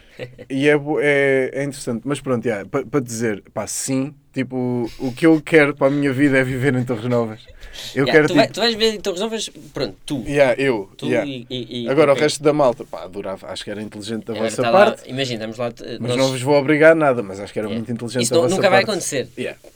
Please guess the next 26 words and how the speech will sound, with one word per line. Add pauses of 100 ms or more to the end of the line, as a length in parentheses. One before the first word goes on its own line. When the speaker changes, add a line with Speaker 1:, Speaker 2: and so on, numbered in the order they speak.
(140)
Speaker 2:
yeah,
é
Speaker 1:
Pá,
Speaker 2:
definitivo.
Speaker 1:
se
acontecer. (520)
<laughs>
E
qual
é
Speaker 2:
Mas
Speaker 1:
a
Speaker 2:
olha,
Speaker 1:
probabilidade
disso
acontecer?
Speaker 2:
estão
a
Speaker 1:
Não,
Speaker 2:
perder
Speaker 1:
não
Speaker 2:
uma
Speaker 1:
sei.
Speaker 2:
bela
cidade, (120)
ehm,